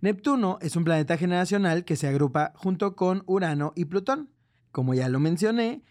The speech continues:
recuerden que se les llaman planetas generacionales porque sus órbitas son muy grandes y sus movimientos de traslación es mucho más lento, y eso hace que estos planetas transiten muchísimo más tiempo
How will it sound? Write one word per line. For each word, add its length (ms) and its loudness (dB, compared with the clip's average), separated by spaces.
recuerden 420 0
que 120 0
se 100 0
les 160 -2
llaman 380 0
planetas 420 0
generacionales 720 0
porque 300 -4
sus 180 -6
órbitas 380 0
son 200 -2
muy 180 2
grandes 480 -4
y 100 0
sus 120 2
movimientos 460 2
de 100 2
traslación 880 0
es 160 0
mucho 320 0
más 280 0
lento, 360 -2
y 140 2
eso 240 2
hace 360 -2
que 200 -4
estos 220 -6
planetas 500 -2
transiten 500 -2
muchísimo 720 2
más 320 -2
tiempo 560 0